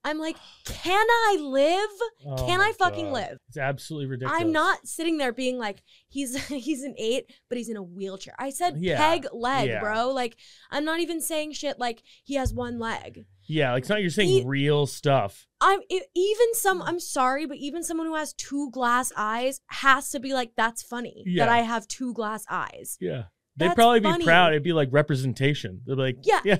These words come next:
Speaker 1: yeah, you're welcome. But it's just, people will find something to be mad about. You
Speaker 2: You
Speaker 1: can't
Speaker 2: could
Speaker 1: say anything. I'm talking about a wooden peg leg. I'm not allowed to make fun of that now?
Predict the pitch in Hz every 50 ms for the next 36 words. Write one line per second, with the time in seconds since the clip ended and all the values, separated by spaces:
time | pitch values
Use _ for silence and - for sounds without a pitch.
0 | - _ - - 415 370 277 214 196 202 196 _ - - 294 302 320 349 - 311
1 | 294 294 311 - - _ _ _ _ _ - 320 320 320 - - - 330 330 320
2 | - - _ _ - 240 - _ - - 320 330 339 381 392 427 392 - 285 294
3 | 320 330 320 330 311 302 302 285 285 262 247 240 214 214 247 269 240 247 220 202
4 | - - _ _ _ _ _ _ _ _ _ _ _ _ _ _ _ _ - -
5 | 139 151 165 339 370 381 381 - 349 320 330 254 240 311 370 440 427 - - -
6 | - 277 285 - - 320 349 339 359 349 330 330 269 - 277 269 220 196 190 190
7 | 214 233 262 285 302 320 320 320 - - - 262 269 269 269 226 226 - - 202
8 | 214 233 233 160 - - 123 233 _ _ _ _ _ _ - 247 285 285 302 311
9 | 330 359 370 359 294 311 294 285 - - 269 240 202 185 175 170 175 165 190 185
10 | 190 208 269 320 302 - 302 349 349 370 392